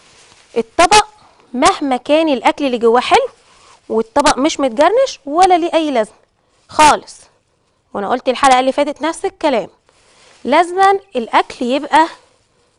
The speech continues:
متجرنش وحلو كده، يبقى شكله جميل يفتح النفس. يا سلام يا سلام. أهو. أهو.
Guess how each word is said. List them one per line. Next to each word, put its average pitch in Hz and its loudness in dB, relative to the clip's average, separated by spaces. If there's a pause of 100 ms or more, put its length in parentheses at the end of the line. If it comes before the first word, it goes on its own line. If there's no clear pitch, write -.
(720)
متجرنش 247 -4
وحلو 226 -8
كده، 262 -6 (240)
يبقى 214 -12
شكله 254 -8
جميل 226 -6
يفتح - -14
النفس. 202 -12
يا 214 -8
سلام 247 -10
يا 240 -6
سلام. 202 -10 (580)
أهو. 220 -4 (1300)
أهو. 208 -8